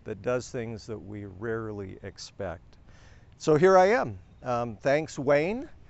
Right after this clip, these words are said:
and Mike and Dennis and the session for, uh, calling me here to be the, uh, congregational care pastor, and I hope that we, uh,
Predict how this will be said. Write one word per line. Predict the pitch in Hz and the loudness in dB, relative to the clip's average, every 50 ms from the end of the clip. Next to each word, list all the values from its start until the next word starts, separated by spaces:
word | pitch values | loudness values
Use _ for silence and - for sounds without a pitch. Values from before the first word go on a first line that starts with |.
| - - - - - - | -20 -20 -20 -20 -20 -10
and | 131 131 127 123 127 | -6 -6 -4 -4 0
Mike | 127 131 156 196 208 - - - - - - | 0 0 0 0 -4 -8 -18 -20 -20 -20 -16
and | - 127 120 113 113 117 110 104 95 | -12 -8 -8 -6 -6 -8 -8 -6 -2
Dennis | 131 135 139 156 180 - - - | -2 0 0 -2 -4 -8 -10 -10
and | 127 104 101 101 | -10 -8 -8 -10
the | 98 | -12
session | - - 139 120 123 - - 180 196 - - - - - - - - - - | -10 -4 -4 -4 -4 -4 -6 -12 -12 -14 -20 -20 -20 -20 -20 -20 -20 -20 -20
for, | - - - 139 117 117 120 120 120 117 113 117 | -20 -16 -8 -6 -4 -2 -2 -2 -2 -2 -2 -2
uh, | 117 113 113 117 113 - | -2 -2 -2 -4 -6 -8
calling | - - 139 143 147 156 165 160 | -2 2 2 4 4 2 0 -4
me | 160 156 151 147 | -6 -6 -8 -8
here | 127 147 147 151 160 | -8 -6 -6 -6 -6
to | 160 131 | -8 -8
be | 98 123 127 127 | -8 -8 -8 -6
the, | 113 117 113 110 113 113 107 110 - - - - - - - - - - - - - - - - - - - - - - - - - - - - 104 | -4 -2 -2 -2 -2 -4 -6 -12 -18 -20 -20 -20 -20 -20 -20 -20 -20 -20 -20 -20 -20 -20 -20 -20 -20 -20 -20 -20 -20 -20 -20 -20 -20 -20 -20 -16 -12
uh, | 104 98 - - | -12 -12 -12 -8
congregational | - 135 131 131 127 127 110 117 131 120 - - 120 107 | -4 -2 -2 -2 -2 -4 -4 -4 -6 -6 -6 -10 -12 -12
care | 98 - - 120 117 117 117 | -12 -8 -6 -4 -4 -4 -6
pastor, | - - - 110 110 120 120 - - - 131 127 123 - - - - - - - - - | -10 -8 -6 -4 -4 -4 -8 -12 -14 -14 -14 -14 -14 -16 -20 -20 -20 -20 -20 -20 -18 -14
and | 104 104 107 | -12 -10 -8
I | 107 104 104 | -8 -10 -10
hope | 92 107 123 117 113 _ - | -8 -6 -6 -6 -6 _ -10
that | - 117 110 - - | -8 -6 -6 -6 -8
we, | 113 113 117 113 113 113 110 110 110 | -8 -8 -6 -6 -6 -6 -8 -8 -8
uh, | 110 107 104 | -8 -8 -10